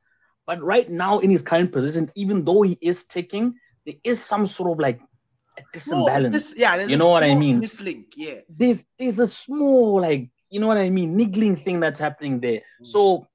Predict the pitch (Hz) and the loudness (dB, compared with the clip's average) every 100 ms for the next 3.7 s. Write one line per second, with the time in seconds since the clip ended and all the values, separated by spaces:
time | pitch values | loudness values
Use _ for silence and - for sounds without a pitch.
0 | - 185 185 123 117 - 160 156 156 151 | -2 0 0 -2 -8 -4 -2 0 -2 -4
1 | 139 _ _ - 143 170 185 147 160 151 | -8 _ _ -6 0 2 2 0 -2 -4
2 | 143 135 135 139 139 139 139 _ 123 131 | -6 -2 2 2 4 0 -2 _ -10 -4
3 | 127 143 175 _ _ 98 | -2 -4 -6 _ _ -20